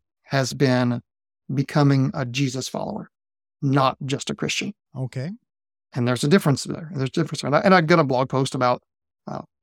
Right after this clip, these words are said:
Speaker 1: what is a Jesus follower or Christian versus Jesus follower. But there's a difference there because being a Christian has become a, a social identifier. I am a,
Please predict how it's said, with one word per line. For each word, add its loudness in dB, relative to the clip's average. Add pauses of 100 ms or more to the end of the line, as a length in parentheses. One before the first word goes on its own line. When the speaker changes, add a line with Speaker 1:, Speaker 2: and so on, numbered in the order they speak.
Speaker 1:
what 0
is 0
a -8
Jesus -2
follower -4
or -4
Christian -2
versus -2
Jesus -2
follower. -2 (520)
But 4
there's 4
a 6
difference 2
there -8 (1040)
because 2 (460)
being 6
a 2
Christian -2
has -2
become 2 (800)
a, -8 (120)
a 0
social 0
identifier. -2 (120)
I 6
am 8
a, 4